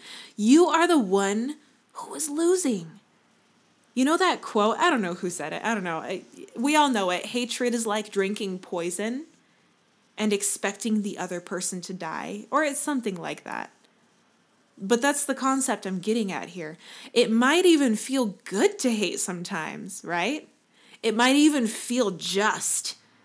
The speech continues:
or justified. It might make you feel more righteous, like your hate will create results.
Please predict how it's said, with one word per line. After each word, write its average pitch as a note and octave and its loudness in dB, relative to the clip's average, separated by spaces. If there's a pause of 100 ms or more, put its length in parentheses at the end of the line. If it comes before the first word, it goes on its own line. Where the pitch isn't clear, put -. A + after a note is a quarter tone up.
or G3+ 4
justified. A#3 0 (300)
It A3+ 2
might B3+ 0
make A#3+ 0
you A3 0
feel C4 2
more G3 0
righteous, G3+ -2
like F#3 -2
your A#3+ 2
hate A3 0
will G3 0
create A#3+ -2
results. F3+ 0